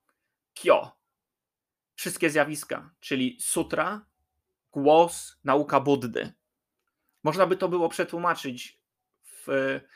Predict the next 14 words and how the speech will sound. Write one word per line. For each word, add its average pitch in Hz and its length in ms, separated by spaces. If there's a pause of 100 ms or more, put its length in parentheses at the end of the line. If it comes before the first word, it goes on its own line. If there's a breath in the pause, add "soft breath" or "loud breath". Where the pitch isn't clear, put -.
(720 soft breath)
można 147 200
by 131 80
było 135 180
powiedzieć, 135 460
że 131 140
Nam-myoho 143 600
Rengen 143 420
Kyo 131 520
to 139 120
po 143 120
prostu 151 500 (2000 soft breath)
poświęciłem 147 880
swoje 135 420
życie 151 540